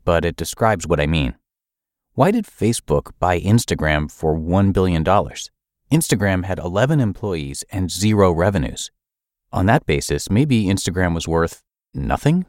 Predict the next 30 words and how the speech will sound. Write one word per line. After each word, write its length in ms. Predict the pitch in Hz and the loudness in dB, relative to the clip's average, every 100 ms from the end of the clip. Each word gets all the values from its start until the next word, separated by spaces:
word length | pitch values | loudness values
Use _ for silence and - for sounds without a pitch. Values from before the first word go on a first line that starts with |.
| _ | _
or 260 | - 85 80 - | -4 -2 -4 0
close 280 | 107 98 - | 0 0 2
to 180 | 131 | 2
it, 100 | 69 - _ _ _ _ - | 2 -2 _ _ _ _ -4
but 120 | 123 | 2
maybe 260 | 127 226 208 | 2 4 2
the 100 | 196 | 2
negotiation 680 | 151 123 117 104 104 - 90 | 2 2 0 0 -2 -2 -2
went 160 | 90 | -4
something 260 | - 92 90 | 0 0 0
like 200 | 85 - | -2 0
this. 340 | 92 - - - _ _ _ _ _ - | -2 -2 -10 -18 _ _ _ _ _ 0
Instagram: 520 | 113 - 82 73 - - _ _ _ _ _ - | 0 0 -2 -4 -4 -10 _ _ _ _ _ -6
"Let's 220 | 147 - | -4 0
agree 240 | 226 208 180 | 2 4 6
to 80 | |
a 80 | 127 | 4
formula 460 | - 104 101 90 80 | 4 2 4 2 0
first 360 | - 78 - | 0 -2 0
on 140 | 80 80 | 0 0
how 160 | 92 | 2
we 80 | 90 | 0
should 180 | 85 80 | 0 0
value 320 | 85 82 80 | 2 2 2
our 100 | 69 | 0
company." 460 | - 90 80 - - _ _ _ _ _ _ - | 2 0 0 -4 -8 _ _ _ _ _ _ 0
Facebook: 440 | 107 95 - 62 - _ _ - | 0 0 -2 -4 -6 _ _ -6
"Uh, 460 | - 67 58 52 50 - | 0 0 0 -4 -10 -2
okay." 460 | 73 - 78 110 _ _ _ _ _ _ _ _ - | 0 2 0 -2 _ _ _ _ _ _ _ _ -4
Instagram: 520 | 104 - 80 67 | -2 0 0 0